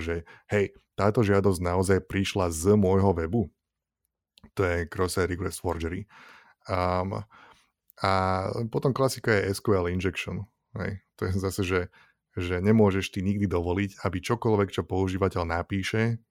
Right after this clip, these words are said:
kdekoľvek na tvojej stránke, či už do formuláru, alebo do adresy v prehliadači, nemôžeš dovoliť, aby toto, čo on napíše, sa v takej istej forme ocitlo v nejakom S Q L dotaze, v nejakom dotaze na databázu. Lebo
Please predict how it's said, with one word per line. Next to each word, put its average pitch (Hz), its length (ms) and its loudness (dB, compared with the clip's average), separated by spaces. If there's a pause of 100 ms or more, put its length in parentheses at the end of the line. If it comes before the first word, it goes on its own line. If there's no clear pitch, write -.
(120)
kdekoľvek 92 840 0
na 92 100 -2
tvojej 95 260 4
stránke, 90 440 -2
či 101 140 -4
už 92 120 -2
do 87 100 -6
formuláru, 98 600 4
alebo 85 260 0
do 90 120 -2
adresy 101 420 2
v - 80 -14
prehliadači, 110 500 2 (800)
nemôžeš 120 640 2
dovoliť, 92 400 0
aby 87 240 -2
toto, 107 320 0
čo 98 160 -4
on 98 180 2
napíše, 95 500 -4
sa 90 120 -10
v - 160 -10
takej 101 140 0 (100)
istej - 180 -6
forme 92 340 0
ocitlo 98 680 0 (360)
v 90 160 -10
nejakom 92 400 0
S 95 200 -2
Q 92 200 0
L 85 200 0
dotaze, 82 600 -4
v 95 120 -10
nejakom 92 360 0
dotaze 95 400 0
na 87 120 -2
databázu. 82 640 -6 (800)
Lebo 92 720 0